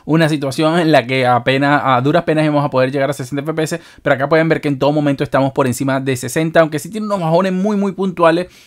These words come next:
que puede ser alguna compilación de shader o algo por el estilo. La verdad, en línea general, el juego se comportó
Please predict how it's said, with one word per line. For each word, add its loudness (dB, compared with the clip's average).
que -4
puede 2
ser 2
alguna 2
compilación -2
de -2
shader 0
o 4
algo 4
por -4
el -2
estilo. -2
La 2
verdad, 2
en -2
línea -2
general, 0
el -2
juego 0
se -6
comportó 0